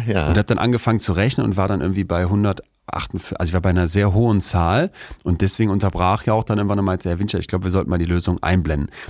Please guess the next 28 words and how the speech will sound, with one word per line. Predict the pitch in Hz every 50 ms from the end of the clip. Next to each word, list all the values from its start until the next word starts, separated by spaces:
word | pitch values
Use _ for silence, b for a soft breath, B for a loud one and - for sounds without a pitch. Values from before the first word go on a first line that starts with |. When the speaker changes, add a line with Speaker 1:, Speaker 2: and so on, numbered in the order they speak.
| B B -
Speaker 2:
Und | 82 80
dann | 85 87 -
kam | - 90 87
zweiundzwanzig, | 82 - - 87 90 98 104 - 101 95 92 - -
vierundzwanzig, | 98 95 85 - - 85 87 -
sechsundzwanzig, | - 82 - - - 87 - - 80 80 - - -
achtundzwanzig | 95 - - - 80 - - 78 76 76 - -
und | - 90 -
da | 90 87
war | 95
mir | 95 92
sofort | 85 98 92 - 95 92 -
klar, | - 95 92
okay, | 90 - - 95
der | 92 82
kann | - - - 101 104 104 104
nicht | 104 104 - - -
aus | - 82 - - - -
vier | - - - 101 95
Steinchen | - - 98 101 113 - 113
bestehen, | 98 - - 107 107 98
der | 92
muss | 95 107 113 - -
aus | - 90 92 - - _ _
drei | 87 80 92 85 98 113 110
Steinchen | - - 60 55 64 82 87 80
bestehen. | 76 80 - - 78 78 73 92 - B B B B B B B B B B B B B
So, | - - 90 85 73 -